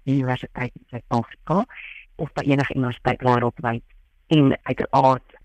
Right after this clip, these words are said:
moet hulle dan, eh, gaan hulle deur 'n spesifieke kurrikulum wat ons, eh,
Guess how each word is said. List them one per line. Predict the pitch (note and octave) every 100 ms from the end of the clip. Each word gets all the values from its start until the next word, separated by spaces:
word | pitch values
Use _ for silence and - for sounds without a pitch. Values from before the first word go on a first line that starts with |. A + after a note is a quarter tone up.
| -
moet | C#3+ B2+
hulle | C3 C3+ C#3
dan, | B2+ B2 B2 - _
eh, | - B2+ B2 - -
gaan | - - - D3
hulle | C#3 B2+
deur | A#2+ B2+
'n | -
spesifieke | - - C#3 - B2
kurrikulum | - B2+ G#2+ - C3
wat | B2 B2
ons, | B2 A#2+ - - - -
eh, | -